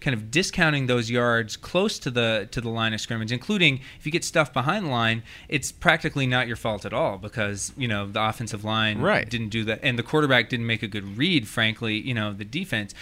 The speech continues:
Speaker 1: So they kind of have a way of downplaying those yards and, and giving more credit to the yards down the field, and that, that might give you a more accurate estimation of, like, how
Speaker 2: Interesting.
Speaker 1: good a running back has been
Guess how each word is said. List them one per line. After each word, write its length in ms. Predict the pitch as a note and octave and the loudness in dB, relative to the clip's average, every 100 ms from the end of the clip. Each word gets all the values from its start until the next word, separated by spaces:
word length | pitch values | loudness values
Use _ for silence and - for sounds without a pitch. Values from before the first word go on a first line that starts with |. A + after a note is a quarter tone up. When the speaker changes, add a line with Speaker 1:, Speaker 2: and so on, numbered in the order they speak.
| - - | -14 -4
Speaker 1:
So 320 | - C#3+ C3+ | 4 6 6
they 200 | B2+ D3 | 4 2
kind 160 | D#3+ D#3+ | 4 4
of 60 | |
have 100 | D3 | 4
a 20 | C3 | 2
way 180 | C3 | 2
of 80 | A#2+ | 0
downplaying 680 | A2 C3 D#3 F3 D#3 C3 B2 | 2 2 2 0 0 0 2
those 220 | B2+ C3+ | 2 2
yards 380 | B2+ A2+ A2+ A2 | 2 2 0 -2
and, 160 | A2 G#2 | -4 -2
and 380 | A2 G#2+ G#2+ A#2 | -4 -4 -6 -2
giving 260 | C3+ C3 | 0 0
more 220 | A#2 C3 D#3 | 0 0 0
credit 320 | - C3 A#2+ | 2 0 0
to 80 | B2 | -4
the 100 | A2+ | -4
yards 300 | A2+ G#2+ G#2 | -2 -2 -2
down 280 | B2 C#3+ E3+ | 0 2 0
the 60 | |
field, 420 | C3+ B2 A2 G#2+ G#2 - - | 0 2 4 2 -4 -10 -6
and 120 | B2 B2+ | 0 0
that, 120 | B2 | 4
that 220 | C3 C#3+ | 6 6
might 240 | C3+ A#2 | 2 0
give 180 | A#2+ B2 | -2 -2
you 360 | A#2 A#2 A2+ G#2 | 0 0 -2 -2
a 280 | A2+ A2 G#2+ | -4 -2 -2
more 280 | A2+ A#2+ - | -2 -2 2
accurate 520 | A2+ B2+ - A#2 G#2+ | 2 2 -2 -4 -4
estimation 880 | - A#2 - A2+ G#2+ G#2+ A#2+ G#2+ G#2 | -4 -4 -4 -4 -2 -4 -4 -4 -6
of, 200 | G2+ G#2 | -6 -4
like, 240 | G2+ G#2 G2 | -2 0 0
how 80 | A2+ | -2
Speaker 2:
Interesting. 140 | - | 0
Speaker 1:
good 180 | C3 C#3 | 2 4
a 120 | B2 | 2
running 340 | A2+ A#2 A#2 | 2 0 2
back 260 | A2+ G#2 G#2 | 2 0 -2
has 160 | G#2 G2 | -6 -6
been 480 | G2+ E3+ C3+ A2+ | 2 6 6 4